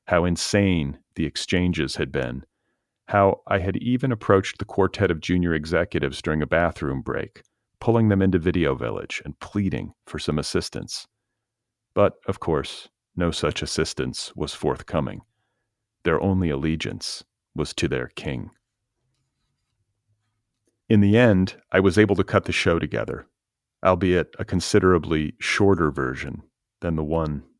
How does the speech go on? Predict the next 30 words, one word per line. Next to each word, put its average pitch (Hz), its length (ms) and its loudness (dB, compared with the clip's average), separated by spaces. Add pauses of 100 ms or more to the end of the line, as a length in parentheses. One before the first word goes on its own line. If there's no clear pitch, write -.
that 73 140 -6
we 76 80 -2
had 64 160 -6
planned. 69 500 -8 (680)
Six - 360 -4
long 110 260 4
weeks - 380 -2
were 80 80 -2
spent - 400 -2
on 78 160 0
site 90 400 0
in 80 140 -8
an 76 100 -4
edit 78 300 -2
bay, 57 340 -6
sweating 92 480 2
over 78 260 0
every 78 280 -2
frame, 73 560 -6 (500)
enduring 98 680 4
the - 80 -12
quiet 87 440 2
judgment, 78 480 -2 (480)
the 92 80 0
gossip 90 560 0
and 80 140 -6
consternation 80 1000 -2 (120)
among 78 340 -2
my 71 140 -4
peers. 69 680 -6